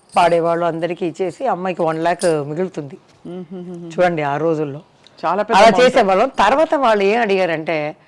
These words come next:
Speaker 1: "మాకు సినిమా, ఆ, పాట కావాలి, లాస్ట్లో ఆడాలి, అదే
Speaker 2: అవును.
Speaker 1: మాకు ఖుషి" అని అడిగేవాళ్ళు.
Speaker 2: మ్మ్.
Speaker 1: "మీరు ఇంకా కూడా ప-, ఇస్తాం మేము
Speaker 2: మ్మ్.
Speaker 1: డబ్బులు"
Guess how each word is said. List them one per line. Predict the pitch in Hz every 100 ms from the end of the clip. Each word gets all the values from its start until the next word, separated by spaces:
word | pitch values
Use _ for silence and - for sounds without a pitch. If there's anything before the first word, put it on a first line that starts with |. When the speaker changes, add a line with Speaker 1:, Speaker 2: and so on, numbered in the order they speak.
| _ _ _ -
Speaker 1:
"మాకు | 165 175 175 247
సినిమా, | - 190 208 190 175 147 170
ఆ, | 151 143 143 139 139
పాట | 160 151
కావాలి, | 180 151 139 131 135 151
లాస్ట్లో | 143 139 - - -
ఆడాలి, | 151 160 156 135 - _ _ _ _ _ _ _ -
అదే | 165
Speaker 2:
అవును. | 214 190
Speaker 1:
మాకు | 170 160
ఖుషి" | 190 - 190
అని | 170 175
అడిగేవాళ్ళు. | 190 170 175 151 135 - 165
Speaker 2:
మ్మ్. | 156
Speaker 1:
"మీరు | 170 170
ఇంకా | 170 220
కూడా | 208 220
ప-, | 202 190 170
ఇస్తాం | 156 156 - 180 147
మేము | 139 135 -
Speaker 2:
మ్మ్. | - 156 -
Speaker 1:
డబ్బులు" | 170 151 147